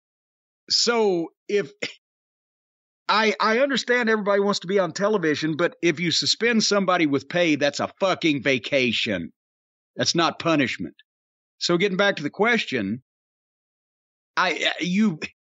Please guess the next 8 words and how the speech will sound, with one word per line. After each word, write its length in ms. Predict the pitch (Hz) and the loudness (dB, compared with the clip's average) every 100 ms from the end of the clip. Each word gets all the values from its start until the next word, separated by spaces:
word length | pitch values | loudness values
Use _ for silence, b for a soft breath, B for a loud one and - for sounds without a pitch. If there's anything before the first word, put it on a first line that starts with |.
| _ _ | _ _
it 180 | 208 226 | -4 0
seems 440 | 180 240 302 285 | 0 2 0 0
like 380 | 208 202 202 202 | 0 0 0 -2
if 140 | 185 160 | -4 -2
someone 400 | 214 226 233 214 | -2 0 0 0
is 140 | 160 | -2
being 400 | 131 208 180 131 | -2 0 0 -2
disciplined 840 | 175 226 - - 151 143 113 151 | -2 0 0 0 0 2 0 -4